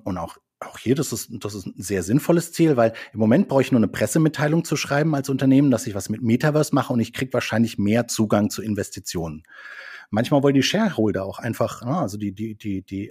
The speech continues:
Aktionäre einfach, „Du machst jetzt was mit Metaverse, weil das ist grad der Hype.“ Aber dann hat's natürlich auch den Seiteneffekt in dem Moment, wo ich sage, also, also beispielsweise Nike spielt das wunderbar. Die, die machen im Metaverse jetzt nichts unbedingt, um bessere Schuhe zu machen,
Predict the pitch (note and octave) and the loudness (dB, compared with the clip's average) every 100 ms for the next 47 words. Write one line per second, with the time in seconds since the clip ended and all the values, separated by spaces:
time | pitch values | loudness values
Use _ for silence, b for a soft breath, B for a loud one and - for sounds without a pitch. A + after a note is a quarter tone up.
0 | - - - A2+ A2 D#3+ C#3 - G#2+ G#2 | -10 -10 -4 2 6 6 4 -2 -6 -6
1 | F#2+ - - A2 G#2+ - A2 - G#2 G#2 | -8 -10 -4 0 0 -2 -6 -4 -4 -4
2 | G2 G2+ G#2+ G2+ F2+ E2+ - D#2 E2+ - | -4 -4 -2 -4 -4 -6 -6 -6 -6 -8
3 | - _ _ - - - - - - _ | -20 _ _ -16 -12 -10 -10 -10 -12 _
4 | _ _ _ _ _ _ - A#2 A2 A2 | _ _ _ _ _ _ -6 0 2 2
5 | - - - G#2+ A#2 C3 C#3 A#2 B2+ A#2+ | -4 -20 -16 -4 0 0 0 0 2 0
6 | A#2+ B2+ G2+ G#2 A2 A2 - A2+ - A2+ | 0 0 2 2 2 0 0 -6 -4 -6
7 | G2+ G2 G2 F#2+ G2 F2+ - A2+ A#2 F#2 | -2 0 0 -2 -4 -4 0 0 0 -4
8 | - - _ - - F#2 G2 - F#2+ - | -8 -16 _ -20 -18 -16 -14 -8 -8 -8
9 | - F#2 F2 F2 A#2+ - - F2+ - G#2 | -8 -8 -6 -2 -2 -2 -4 -8 -8 -6
10 | F2+ F#2+ G2 F#2+ F2 E2 D2 - _ b | -6 -6 -4 -2 -2 -4 -10 -12 _ b
11 | b b b b b b G#2+ G#2 G#2 G2+ | b b b b b b -4 -2 0 0
12 | C3 C3+ C3+ A2 A#2+ C#3+ C3 C3+ A#2 - | 0 0 2 2 2 0 0 0 -2 -2
13 | A#2+ - B2+ A#2 A#2 A2 A2 - F#2+ - | -2 0 -2 0 -2 -2 -4 -4 -8 -4
14 | - D3+ - - F2 - - | 0 0 0 -4 -14 -16 -20